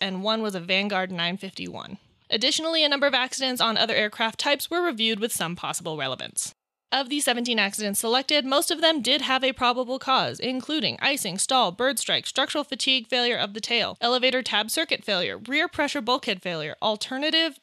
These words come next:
power supply disruption, propeller control unit contamination, propellers entering ground, fine pitch and flight,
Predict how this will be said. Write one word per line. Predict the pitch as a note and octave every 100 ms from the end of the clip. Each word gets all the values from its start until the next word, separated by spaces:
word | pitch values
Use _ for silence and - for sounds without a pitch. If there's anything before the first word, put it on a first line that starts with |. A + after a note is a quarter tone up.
| -
power | B3+ C4 C#4+
supply | C4+ C#4 C#4 C#4+ A3
disruption, | G#3+ E3 - F3+ F3+ -
propeller | A#3 C#4 D4 E4
control | E4 D4 B3+
unit | A3 G#3+ -
contamination, | G#3+ G#3+ G3+ G3+ G3 A#3+ A#3 -
propellers | B3+ - D#4 E4
entering | B3+ B3 B3 B3
ground, | G3+ G#3+ C4+ C#4
fine | C#4 C4
pitch | A#3+ C#4 -
and | G#3+ G#3+
flight, | C#4 D4+